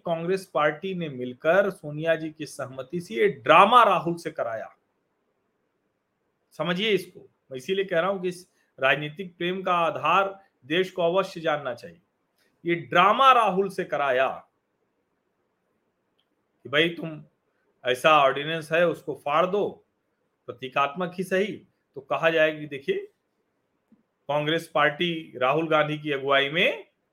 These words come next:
भ्रष्टाचार को बर्दाश्त नहीं कर रही, करप्शन पे नो टॉलरेंस।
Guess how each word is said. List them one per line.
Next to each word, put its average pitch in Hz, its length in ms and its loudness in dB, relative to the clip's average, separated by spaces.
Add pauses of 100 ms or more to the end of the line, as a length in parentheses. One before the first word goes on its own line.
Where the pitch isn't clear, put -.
(380)
भ्रष्टाचार 233 1120 4
को 220 160 -4
बर्दाश्त 151 440 -2
नहीं 113 100 -16
कर 95 100 -20
रही, - 200 -20 (640)
करप्शन 202 560 0
पे 277 120 0
नो 165 320 -4 (120)
टॉलरेंस। 117 560 -10